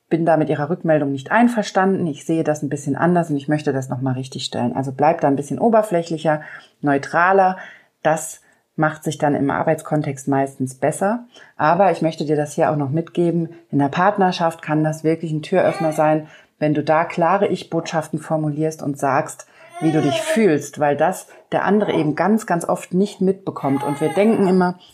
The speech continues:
wir wüssten, was der andere denkt und wir wüssten, was der andere fühlt. Wir wissen's aber ganz oft nicht. Und da kann das wirklich,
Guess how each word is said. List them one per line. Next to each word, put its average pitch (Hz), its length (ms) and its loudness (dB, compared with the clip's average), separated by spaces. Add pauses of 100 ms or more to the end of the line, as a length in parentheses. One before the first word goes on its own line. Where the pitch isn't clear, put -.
(100)
wir 156 180 0
wüssten, 226 380 0
was 151 160 0
der - 140 0
andere 156 320 0
denkt 202 360 2
und 156 140 -6
wir 156 140 0
wüssten, 214 260 -2
was 160 140 0
der 160 120 0
andere 156 280 -2
fühlt. 226 440 0 (340)
Wir 156 120 4
wissen's 151 240 2
aber 139 180 2
ganz 131 200 2
oft 131 220 -6
nicht. 139 280 -6 (260)
Und 151 220 -2
da 190 180 4
kann 180 220 0
das 156 180 -4
wirklich, 202 540 0